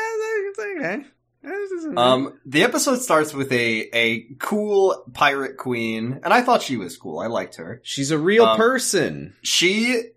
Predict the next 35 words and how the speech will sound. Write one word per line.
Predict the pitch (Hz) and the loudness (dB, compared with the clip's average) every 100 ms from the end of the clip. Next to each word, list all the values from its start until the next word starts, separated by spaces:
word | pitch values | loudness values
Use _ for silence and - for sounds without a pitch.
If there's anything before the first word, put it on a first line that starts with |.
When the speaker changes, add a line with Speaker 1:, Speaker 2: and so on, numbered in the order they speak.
| _ | _
Speaker 2:
yeah, | - 160 151 | 0 6 6
I | |
figured | 151 208 202 196 | 4 -2 -4 -4
she | 175 | -2
was | 156 143 | 0 -2
a | 123 | -2
real | 113 104 | -2 -4
person. | 104 95 110 | -6 -6 -2
I | 123 | -2
feel | 160 | 0
like | 170 160 | -2 0
I've | 135 113 | -2 -2
remembered | 113 110 110 107 98 | -6 -4 -2 -4 -4
learning | 104 104 98 | -6 -6 -6
about, | 104 104 | -6 -6
like, | 107 123 | -8 -10
the | |
pirate | - 123 113 113 | -2 -2 -2 -6
queen | - 120 107 | -6 -6 -4
who | 107 | -4
had, | 104 | -4
like, | 107 113 | -6 -6
one | 107 104 | -6 -2
thousand | 110 110 110 | -2 -2 -4
husbands | 101 101 98 - 101 98 | -4 -4 -4 -10 -12 -12
and | 110 104 | -10 -8
one | 101 | -8
million | 104 101 95 92 | -8 -10 -12 -10
boats | 92 | -8
Speaker 1:
And | 95 | -6
here | 95 120 | -4 -2
Speaker 2:
or | |
Speaker 1:
we | 127 | 0
go. | 135 156 147 | 2 2 4
Speaker 2:
something. | 147 | 2